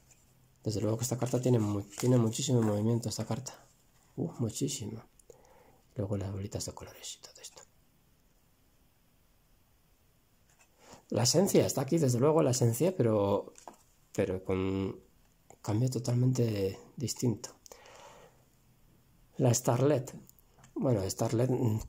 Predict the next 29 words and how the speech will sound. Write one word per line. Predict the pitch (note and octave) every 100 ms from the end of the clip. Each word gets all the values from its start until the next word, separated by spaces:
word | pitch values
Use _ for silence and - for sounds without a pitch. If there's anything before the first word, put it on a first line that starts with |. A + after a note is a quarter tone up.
| -
entiendo, | A#2+ A#2+ A#2+ B2+ A2+ -
no | C#3
sé | C3 B2+
si | A#2 G#2 G2+ -
conoces | A2 G#2+ G2+ - G2 -
el | F#2+ F#2+ F#2+
término, | - G#2+ G#2 G2+
¿no? | A2 A#2 G2+
Son | B2 A#2 A2+ A2 A2
esta | - A2+
gente | B2 A2+
que | -
suelen | - G#2+
estar | F#2+ - G2+
en, | G2 F#2 F#2 F2+ F2+ - - - - - - - -
alrededor | A#2+ A2 G2+ G#2
de | G2+
los | F#2+ - - -
platos | F#2 - F#2+
de | G2+
rodaje, | G#2+ E3 E3 C#3+
en | C3
los | A2+
festivales | - - G#2+ G#2 G2+ G2
de | -
cine, | - E3+ D#3 C#3 C#3 B2+ B2+ - - - - -
gente | - A#2+ B2
que | A#2 -
quiere | C3 B2 A2+ G#2+